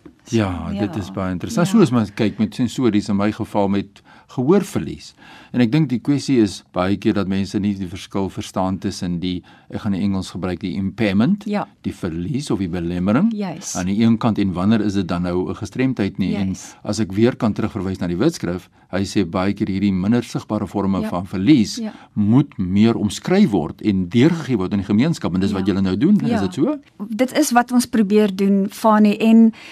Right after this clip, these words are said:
Speaker 1: op daai punt ook, gestremdheid is 'n interessante ding. Die, die mense wat aan die sosiale model inskryf, ehm,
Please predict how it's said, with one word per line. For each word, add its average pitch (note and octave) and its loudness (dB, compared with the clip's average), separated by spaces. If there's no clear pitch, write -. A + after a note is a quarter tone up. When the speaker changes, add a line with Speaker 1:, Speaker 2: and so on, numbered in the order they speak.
Speaker 1:
op D#4 0
daai D4+ 6
punt D4+ 6
ook, B3 0
gestremdheid F4+ 2
is E4+ 0
'n E4 -2
interessante B3 4
ding. F#3 2
Die, A3+ 2
die A#3+ 4
mense A3+ 6
wat C#4+ 4
aan C4+ 6
die B3+ 6
sosiale A#3+ 2
model F#3+ 4
inskryf, G3 0
ehm, G#3 4